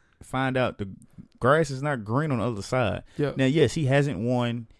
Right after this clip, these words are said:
Speaker 1: any championships. He
Speaker 2: He won the
Speaker 1: hasn't
Speaker 2: S E C championship two thousand two, two thousand five.
Speaker 1: That's what I'm saying. That,
Speaker 2: Right.
Speaker 1: that's ten, what, ten years?
Speaker 2: Yeah.
Speaker 1: Ten years ago. That's a long
Speaker 2: Yeah.
Speaker 1: time. Don't
Speaker 2: And
Speaker 1: get me
Speaker 2: he's
Speaker 1: wrong.
Speaker 2: played for the league title three other times.
Speaker 1: Right.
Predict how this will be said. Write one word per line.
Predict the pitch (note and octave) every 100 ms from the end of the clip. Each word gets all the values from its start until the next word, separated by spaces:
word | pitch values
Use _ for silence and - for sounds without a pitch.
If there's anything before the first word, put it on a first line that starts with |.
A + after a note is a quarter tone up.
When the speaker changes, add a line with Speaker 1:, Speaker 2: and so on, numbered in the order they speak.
| _ -
Speaker 1:
any | A2+ A2
championships. | - B2+ G#2+ - F2 - E2+ - - _ _
He | -
Speaker 2:
He |
won | A#3+ A#3
the | G#3
Speaker 1:
hasn't | G3 F3
Speaker 2:
S |
E | E3+
C |
championship | E3 D#3 C#3+ C#3+
two | D#3
thousand | D3+ C#3+ C#3
two, | C#3+
two | C#3 C3+
thousand | B2+ B2+ C3+
five. | C#3 -
Speaker 1:
That's | B2 -
what | A#2+
I'm |
saying. | - C3 F#2+ F#2
That, |
Speaker 2:
Right. | C3 C#3 C3 -
Speaker 1:
that's | G2+ -
ten, | - B2+ A#2 -
what, | G2 -
ten | - B2
years? | B2+ D#3 D#3+ - _ _ _ _ _ _ _ _ -
Speaker 2:
Yeah. | B2+ E3 -
Speaker 1:
Ten | - C#3
years | C#3 A2+
ago. | G2 F#2
That's | A2+
a |
long | B2 A2+ C3
Speaker 2:
Yeah. |
Speaker 1:
time. | A2 F#2 E2+ -
Don't | -
Speaker 2:
And | D3
Speaker 1:
get | D#3
me |
Speaker 2:
he's | D3+
Speaker 1:
wrong. | A2 F2+
Speaker 2:
played | D#3+ D#3 D3+ C#3
for | C#3+ C3+
the | C3
league | C3+ C#3+ C#3+
title | - C3+ B2+ B2+
three | A#2+ - D3 C#3 C#3
other | C3 C3 -
times. | - A#2+ A#2+ -
Speaker 1:
Right. | G2